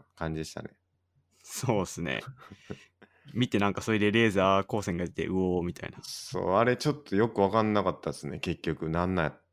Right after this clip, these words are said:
Speaker 1: たんかっていうのは。
Speaker 2: うん、まあそうっすね。
Speaker 1: うん。まあ、お-、面白かったですけど。
Speaker 2: はい。
Speaker 1: で、来月かな、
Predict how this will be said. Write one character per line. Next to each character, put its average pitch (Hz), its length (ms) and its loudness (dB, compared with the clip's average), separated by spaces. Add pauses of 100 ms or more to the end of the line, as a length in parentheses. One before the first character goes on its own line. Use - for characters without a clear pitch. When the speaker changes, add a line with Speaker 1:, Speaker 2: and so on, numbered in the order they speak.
(100)
Speaker 1:
た 71 100 -4
ん 69 80 -8
か - 140 -16
っ - 20 -14
て - 180 -12
い - 40 -2
う 69 100 -8
の 80 60 -16
は。 - 80 -18 (300)
Speaker 2:
う 101 40 -8
ん、 98 320 -2
ま 95 120 0
あ 87 40 -2
そ 90 140 -8
う - 20 -6
っ 87 40 -8
す - 120 -12
ね。 53 160 -10 (400)
Speaker 1:
う - 40 -8
ん。 - 260 -12 (160)
ま 104 140 0
あ、 98 60 4
お-、 95 260 0
面 113 220 -2
白 113 200 0
か 90 80 0
っ - 80 -6
た - 100 -8
で - 60 -12
す - 100 -20
け - 100 -8
ど。 - 160 -12 (600)
Speaker 2:
は 80 160 -6
い。 - 100 -10 (1080)
Speaker 1:
で、 131 100 2
来 147 220 8
月 160 300 0
か 92 120 4
な、 - 260 -4